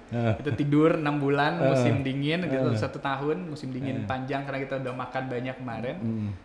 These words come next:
Speaker 2: Tapi hibernasi ini harus dimanfaatin hal yang positif. Ya misalnya terkait, uh, upskilling lah, peningkatan
Speaker 1: Hmm.
Speaker 2: kapasitas bagi diri kita.
Speaker 1: Hmm.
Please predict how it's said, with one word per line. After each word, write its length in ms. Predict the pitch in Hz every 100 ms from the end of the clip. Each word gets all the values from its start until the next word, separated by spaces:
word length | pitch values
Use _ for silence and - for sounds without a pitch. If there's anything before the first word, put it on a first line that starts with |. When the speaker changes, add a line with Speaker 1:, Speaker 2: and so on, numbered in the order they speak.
| -
Speaker 2:
Tapi 120 | 127 214
hibernasi 720 | 196 170 147 147 143 - 139
ini 160 | 185 190
harus 160 | 147
dimanfaatin 560 | 139 127 127 127 127 131
hal 160 | 120
yang 80 | 120
positif. 400 | 123 120 - 117 - - - - - -
Ya 120 | -
misalnya 480 | 123 120 120 156 147 - - -
terkait, 320 | 123 123 120 - - - - -
uh, 320 | 113 - 120
upskilling 560 | 123 - 123 127 123
lah, 60 | 110 - -
peningkatan 320 | 113 110 110
Speaker 1:
Hmm. 100 | 123 120
Speaker 2:
kapasitas 360 | 123 123 127 -
bagi 320 | 123 117 113 113
diri 200 | 117 117
kita. 400 | - - 120 -
Speaker 1:
Hmm. 320 | 117 113 117